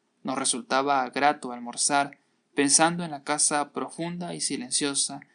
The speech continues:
y cómo nos bastábamos para mantenerla limpia. A veces llegamos a creer que era ella la que no nos dejó casarnos. Irene rechazó dos pretendientes sin mayor motivo.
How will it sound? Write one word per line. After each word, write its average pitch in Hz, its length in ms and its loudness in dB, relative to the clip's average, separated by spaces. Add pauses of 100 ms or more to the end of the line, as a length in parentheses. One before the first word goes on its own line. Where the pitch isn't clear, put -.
(220)
y - 100 -10
cómo 170 320 0
nos 156 180 -8
bastábamos 135 760 0
para 127 220 -2
mantenerla 123 680 -6
limpia. 131 520 -8 (680)
A - 120 -4
veces 151 580 2 (260)
llegamos 143 520 -2
a 143 100 -2
creer 147 460 -2 (200)
que 131 200 -2
era 139 200 0
ella 127 400 -4
la 123 180 -8
que 123 160 -8
no 131 160 -6
nos 151 180 -8
dejó 139 220 -10
casarnos. 120 680 -4 (680)
Irene 147 460 0
rechazó 139 540 0
dos 139 140 -6
pretendientes 143 800 -4
sin - 320 0
mayor 135 280 -4
motivo. 131 520 -6